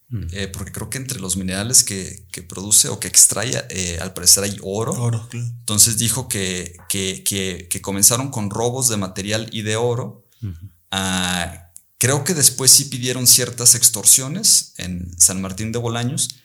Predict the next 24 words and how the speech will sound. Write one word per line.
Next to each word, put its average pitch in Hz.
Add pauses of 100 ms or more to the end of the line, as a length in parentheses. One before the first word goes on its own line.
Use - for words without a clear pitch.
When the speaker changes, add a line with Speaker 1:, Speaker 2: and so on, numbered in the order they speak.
(360)
Speaker 2:
pero 110
al 107
final 113 (220)
hay 98
una 135
mención 110
ahí 104
importante, 110 (720)
eh, 104
porque 98
él 117
asegura 117
que -
el 92
grupo 104
delictivo 120
sí -
está 147
intentando 131
operar, 69
operar 123
Speaker 1:
Ujú. 107
Speaker 2:
la 104
mina 95